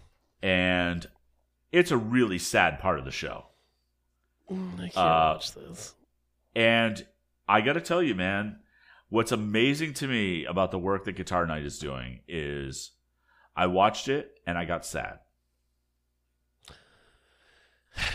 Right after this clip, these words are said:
Speaker 2: He came out of nowhere.
Speaker 1: Yes. Yes. And it is so good. Um, and so well done.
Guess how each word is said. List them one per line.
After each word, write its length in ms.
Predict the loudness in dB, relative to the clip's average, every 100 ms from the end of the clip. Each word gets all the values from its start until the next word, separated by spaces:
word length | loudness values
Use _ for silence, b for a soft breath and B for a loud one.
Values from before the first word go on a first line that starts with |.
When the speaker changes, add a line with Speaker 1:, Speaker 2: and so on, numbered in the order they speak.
| B
Speaker 2:
He 120 | -4 -2
came 360 | 4 8 10 10
out 140 | 10
of 60 | 10
nowhere. 760 | 10 10 12 12 12 10 4 -8 b b -4
Speaker 1:
Yes. 540 | 2 4 2 0 -16 _ _ _ _ _ _
Yes. 400 | -2 -2 -2 -10 -20 _ _ _ _ _ _ _ _ _
And 440 | -4 -2 -2 -4 -8 -6
it 220 | -4 -2
is 640 | -2 0 -2 -6 -10 -14 _ _ _ _ _ _ _ _ _ _
so 340 | -16 -2 0 2
good. 320 | 0 -6 -10 -20 _ _ _ _ _ _ _ _ _ -8
Um, 680 | -2 0 0 -4 -8 -14 _ _
and 180 | -12 -8
so 200 | -2 0
well 240 | 2 0
done. 340 | 0 -4 -6